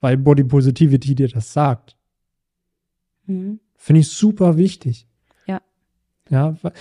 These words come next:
Speaker 1: am Ende ist es egal. Wenn jemand sagt und fühlt, hey, mit hundert Kilo, ich bin voll bei mir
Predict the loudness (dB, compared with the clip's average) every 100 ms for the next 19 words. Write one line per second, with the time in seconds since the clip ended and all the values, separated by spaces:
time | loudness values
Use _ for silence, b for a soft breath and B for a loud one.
0 | B B 0 2 2 2 -2 -8 -12 -10
1 | -6 -4 -2 -2 -6 _ _ _ _ _
2 | _ _ _ _ 2 4 4 0 0 0
3 | 0 0 0 0 0 0 0 2 2 0
4 | 0 0 0 -2 -2 -2 -2 -4 -2 0
5 | 0 -2 -2 0 -2